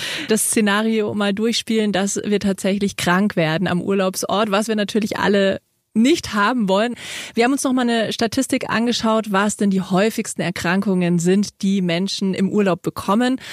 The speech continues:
Und eins hast du schon genannt, das ist nämlich ganz oben auf Platz eins zu finden, Montezumas Rache sozusagen, also die Durchfallerkrankungen, Reisedurchfall. Tatsächlich auch ganz vorne mit dabei sind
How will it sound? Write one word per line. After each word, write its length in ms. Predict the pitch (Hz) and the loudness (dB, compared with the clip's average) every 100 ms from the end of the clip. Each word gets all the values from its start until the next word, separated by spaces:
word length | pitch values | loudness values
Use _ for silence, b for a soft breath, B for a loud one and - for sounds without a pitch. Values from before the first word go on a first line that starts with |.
| B B | B B
Und 200 | 190 180 - | -2 -2 -2
eins 240 | 180 202 214 | 0 0 0
hast 120 | - | 0
du 40 | |
schon 160 | - 190 | 0 2
genannt, 340 | 185 185 208 | 2 2 0
das 160 | 202 - | -4 -6
ist 200 | 190 - | -4 0
nämlich 260 | 180 175 | 0 0
ganz 280 | - 180 180 - | 0 0 0 2
oben 420 | 202 226 214 208 | 2 2 0 -2
auf 200 | 170 - | -4 -4
Platz 200 | 202 196 - | -6 -4 -2
eins 300 | 160 202 - | 0 0 0
zu 100 | 196 | 0
finden, 400 | - 208 208 190 | 2 2 2 2
Montezumas 800 | 180 208 196 - 214 175 - | 2 0 -2 -4 -2 -2 -2
Rache 320 | 165 196 220 208 | -2 -2 0 0
sozusagen, 680 | 196 - 202 185 180 208 | -2 -2 0 2 2 0
also 220 | - 185 175 | 0 2 2
die 220 | 185 180 | -2 0
Durchfallerkrankungen, 1200 | 208 247 - - 170 - - 196 196 208 196 180 | 2 2 0 0 0 0 -4 -2 0 2 0 0
Reisedurchfall. 1120 | 156 175 208 190 185 190 196 - 180 175 180 B B B B | 0 0 0 0 0 0 0 -2 -2 0 -2 B B B B
Tatsächlich 680 | - 202 - 220 262 294 - | 0 0 2 2 2 0 0
auch 300 | 190 214 254 - | 0 2 0 -2
ganz 320 | 202 240 - | -2 -2 -2
vorne 400 | 208 202 254 247 | 0 2 2 0
mit 280 | 247 - 190 | -2 -2 0
dabei 540 | 170 165 170 196 247 | 0 0 0 2 2
sind 500 | 202 196 220 214 - | 2 2 2 2 -2